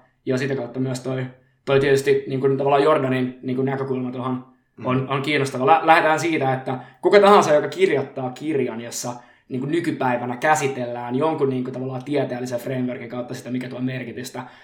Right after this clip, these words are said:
Speaker 1: Vaikkapa, niinku, Solve for Happiness, joka on tämmöisen, niinku, Google-insinöörin niin kuin,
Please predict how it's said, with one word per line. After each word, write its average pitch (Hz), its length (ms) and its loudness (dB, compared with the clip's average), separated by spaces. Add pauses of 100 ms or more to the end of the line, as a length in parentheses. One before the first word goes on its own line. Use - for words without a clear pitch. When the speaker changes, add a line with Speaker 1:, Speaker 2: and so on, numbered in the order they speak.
(140)
Speaker 1:
Vaikkapa, 139 600 2
niinku, 131 220 -4
Solve 139 360 4
for 127 180 -4
Happiness, 131 460 0
joka 127 160 -10
on 123 60 -8
tämmöisen, 127 240 -6
niinku, 127 200 0
Google-insinöörin 123 960 -4 (300)
niin 117 200 -8
kuin, 123 240 -6